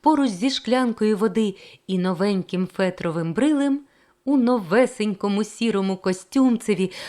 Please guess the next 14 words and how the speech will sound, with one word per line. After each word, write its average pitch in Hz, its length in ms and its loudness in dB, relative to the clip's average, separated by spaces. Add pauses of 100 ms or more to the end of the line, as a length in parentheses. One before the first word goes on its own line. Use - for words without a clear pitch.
(220)
у 220 100 -2
колосальних 262 880 2
рогових 262 460 2
окулярах, 294 760 2 (440)
був 185 480 -2
незнайомець, 175 1200 0 (340)
що - 260 -2
два 277 260 6
місяці 247 520 0
тому 269 460 2 (300)
прохав 208 520 2
у 196 40 -2
Нарбонова 170 760 0
допомоги. 147 1040 -6